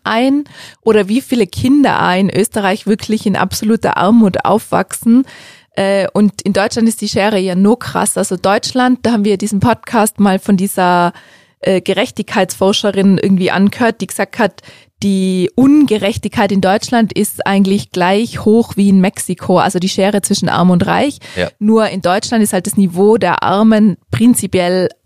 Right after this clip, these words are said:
Speaker 1: höher durch den früheren Sozialstaat.
Speaker 2: Genau, deshalb schreien die nur nicht auf, aber wenn das
Speaker 1: Es geht in eine ähnliche Richtung und auch, dass diese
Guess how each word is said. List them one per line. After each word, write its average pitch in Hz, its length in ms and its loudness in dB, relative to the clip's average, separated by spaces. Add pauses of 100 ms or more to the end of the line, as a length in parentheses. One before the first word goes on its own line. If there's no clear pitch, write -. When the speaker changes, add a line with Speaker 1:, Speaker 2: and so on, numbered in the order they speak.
(120)
Speaker 1:
höher 214 300 2
durch 214 340 -2
den 202 180 2
früheren 214 460 0
Sozialstaat. 170 960 0
Speaker 2:
Genau, 95 180 -4
deshalb 95 320 -4
schreien 101 380 -6
die 98 100 -2
nur 92 160 -2
nicht 92 220 -4
auf, 98 400 -2
aber 90 240 0
wenn 92 140 -4
das 90 360 -6
Speaker 1:
Es 220 180 -4
geht 220 260 -4
in 202 180 2
eine 175 160 -2
ähnliche 196 420 0
Richtung 196 360 0
und 175 120 -2
auch, 196 180 -2
dass 202 180 -2
diese - 260 -4